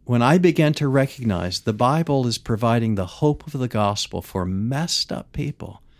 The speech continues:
I didn't just see light go on in the eyes of depressed and hurting and abusive and wandering and addicted people in my church. I, I had hope again. And it changed, it changed the course of my life, of my preaching, and everything I've tried to do since is say,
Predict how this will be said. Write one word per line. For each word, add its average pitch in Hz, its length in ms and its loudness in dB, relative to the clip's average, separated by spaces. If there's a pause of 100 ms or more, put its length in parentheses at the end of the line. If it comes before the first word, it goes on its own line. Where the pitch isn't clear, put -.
(640)
I 135 140 -2
didn't 160 260 2
just 143 220 2
see 143 160 2
light 113 640 2
go 117 160 0
on 120 160 2
in 117 80 2
the 110 160 2
eyes 113 360 0
of 92 140 -6
depressed - 600 -2
and 90 100 -4
hurting 117 500 -2
and 90 80 -6
abusive 101 640 -4
and - 220 -18 (500)
wandering 110 560 2
and 90 100 -4
addicted 87 460 -8
people 120 380 -4
in 87 100 -6
my 85 160 -8
church. 123 400 -8
I, - 160 -10 (400)
I 160 140 -8
had - 260 -14
hope - 260 -16
again. 120 360 -20 (720)
And 127 140 4
it 131 100 2
changed, - 500 0
it 143 180 0
changed 170 420 4
the 131 80 4
course - 500 2
of 117 140 0
my 101 160 2
life, 135 460 2
of 104 160 -2
my 87 140 -6
preaching, 151 600 -2
and 104 140 0
everything 208 400 2
I've 170 140 0
tried 160 220 2
to 156 80 2
do 151 200 2
since 117 380 0
is 165 120 -2
say, 131 260 0